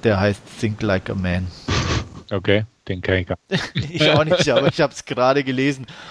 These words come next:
Speaker 1: und es erklärt so viel.
Speaker 2: Äh,
Speaker 1: <laughs> Oder?
Speaker 2: ja, ja,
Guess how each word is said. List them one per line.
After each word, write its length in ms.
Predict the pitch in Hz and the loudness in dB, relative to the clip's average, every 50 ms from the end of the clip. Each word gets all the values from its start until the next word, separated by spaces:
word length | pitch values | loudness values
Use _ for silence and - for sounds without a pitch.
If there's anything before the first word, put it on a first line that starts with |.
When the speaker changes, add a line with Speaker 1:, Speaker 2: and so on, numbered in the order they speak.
| - - | -18 -4
Speaker 1:
und 140 | - 135 131 | -4 0 0
es 160 | 127 120 - | 0 0 0
erklärt 500 | 123 110 - - 110 113 107 104 101 92 | -2 -2 -2 -2 -2 0 0 -2 -4 -6
so 220 | 98 95 113 113 107 | -8 -6 -6 -6 -6
viel. 300 | - - 110 107 104 107 | -6 -8 -8 -6 -4 -2
Speaker 2:
Äh, 360 | 120 117 113 113 110 113 113 | 0 0 0 2 2 2 2
Speaker 1:
<laughs> 1120 | - 113 110 110 - - - - _ _ _ - - - - - - - - - - - | 2 0 -2 -2 -4 -10 -18 -20 _ _ _ -20 -20 -16 -8 -6 -4 -4 -4 -4 -8 -8
Oder? 160 | - 120 127 127 | -2 2 4 4
Speaker 2:
ja, 300 | 120 120 110 113 113 104 - _ _ _ | 6 4 4 2 0 -4 -10 _ _ _
ja, 420 | - 117 117 117 113 110 110 120 | 0 2 4 4 4 2 0 -2